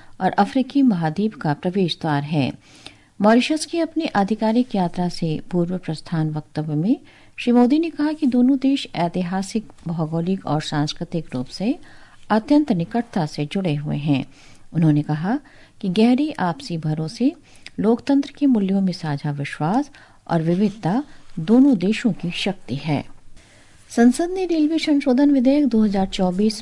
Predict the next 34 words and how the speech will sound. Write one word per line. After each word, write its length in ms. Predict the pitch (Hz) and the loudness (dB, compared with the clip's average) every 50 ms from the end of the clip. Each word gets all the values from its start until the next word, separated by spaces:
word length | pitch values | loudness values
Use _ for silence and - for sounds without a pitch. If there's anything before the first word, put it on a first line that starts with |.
| - - | -6 -4
पारित 280 | 185 165 160 165 - - | -2 -2 -2 -4 -8 -6
कर 180 | - 160 151 | -4 -4 -4
दिया 240 | 156 - 160 160 156 | -4 -4 -4 -4 -2
है। 240 | 165 185 226 311 381 - - - - - - - - - | -2 0 -2 -2 -2 -6 -12 -16 -14 -14 -12 -12 -6 0
विधेयक 420 | 208 226 226 262 254 277 294 311 294 | 4 6 6 8 8 6 6 2 0
को 200 | - - 330 311 | -2 -2 -2 -2
कल 320 | - - 214 180 175 - | 0 -2 -2 -2 -2 -2
राज्यसभा 600 | 170 180 180 180 180 - - - 165 - - 240 | 0 0 0 0 -2 -4 -6 -6 -4 -2 0 2
ने 160 | 226 190 160 | 2 4 2
मंजूरी 480 | 151 156 156 156 147 - 160 147 151 143 | 2 2 2 0 0 -2 -2 -2 -2 -4
दी। 320 | 135 - 151 143 - - - - - - - - - - - - | -2 0 0 0 0 0 -4 -12 -20 -20 -20 -20 -20 -18 -10 -2
लोकसभा 480 | 190 214 226 - - 269 233 240 254 269 | -2 0 0 0 -2 -2 0 2 2 4
ने 240 | 262 269 277 277 269 - - - | 4 4 4 4 2 0 -4 -8
इसे 260 | 165 - - 175 165 | -8 -6 -4 -4 -4
पिछले 380 | 170 - 180 - - - 202 202 | -2 -2 -4 -4 -2 -2 -2 -2
वर्ष 260 | 175 165 156 156 - - | 0 0 -2 -2 -2 0
ही 60 | 165 | 0
मंजूरी 480 | 156 156 151 147 147 151 147 147 156 147 | 0 2 0 0 0 -2 -2 -2 -2 -2
दी 160 | - 147 143 | -2 -2 -4
थी। 260 | 143 - 240 254 339 - - - - - - - - - - | 0 0 0 0 0 -2 -6 -18 -20 -20 -20 -20 -20 -6 0
विधेयक 440 | 196 220 233 233 247 277 320 320 - | 2 4 6 6 6 6 4 2 0
का 120 | - 226 208 | 0 0 0
उद्देश्य 540 | 190 180 170 190 208 226 226 - - - - - | 0 0 0 0 0 0 0 -2 -4 -8 -6 -4
रेलवे 500 | 165 156 175 185 202 208 196 226 233 226 - - | -4 -2 0 -2 -2 -2 -2 0 -2 -2 -2 -2
अधिनियम 540 | 156 147 - 156 147 147 151 160 196 247 302 - - - - - - - _ _ - | -6 -4 -2 -2 -2 0 0 0 0 0 -2 -2 -6 -16 -20 -20 -20 -20 _ _ 2
उन्नीस 420 | 214 226 240 285 320 311 - - - | 4 6 6 6 4 2 -4 -4 -2
सौ 80 | 294 302 302 | 0 0 0
नवासी 520 | 302 285 208 165 165 160 165 - - 240 214 | 0 0 -2 0 -2 -2 -2 -2 0 0 0
में 200 | 185 147 139 143 | 0 0 -2 -4
संशोधन 600 | - - 180 180 175 - 208 190 - 151 147 151 | -4 -2 -2 -2 -2 -2 -4 -2 -2 -2 -2 -2
करना 320 | - 160 156 147 147 147 | -4 -4 -4 -4 -4 -4
है। 320 | 143 143 160 143 131 - - - - - - - - - - - | -4 0 0 0 0 0 -4 -10 -20 -20 -20 -20 -20 -18 -10 -4
रेल 220 | 170 185 202 226 | 0 2 2 4
मंत्री 380 | 220 226 233 226 220 - 240 233 | 4 4 2 0 0 0 -2 -2